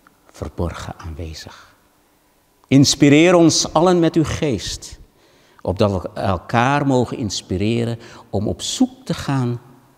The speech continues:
naar die schat, naar die parel. Heer onze God, help en sterk ons zo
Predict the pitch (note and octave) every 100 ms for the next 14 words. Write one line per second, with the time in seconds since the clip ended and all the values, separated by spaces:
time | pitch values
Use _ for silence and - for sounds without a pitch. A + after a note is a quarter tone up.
0 | _ _ _ _ _ _ G2 F#2+ F2 -
1 | - - - D#2+ - - _ _ _ _
2 | _ _ _ _ _ - F#2+ E2+ F2 D#2+
3 | - E2+ E2+ D2+ D2 _ _ _ _ _
4 | _ _ _ _ _ _ F2 G#2 G#2+ G#2
5 | F2 - E2 - F#2 - _ _ _ _
6 | _ _ _ _ _ _ _ _ _ _
7 | - G#2 A2+ A#2 G#2+ F#2 - - G#2 G2
8 | - F#2 F2+ - - _ _ _ _ _
9 | _ - F2 A2+ B2 B2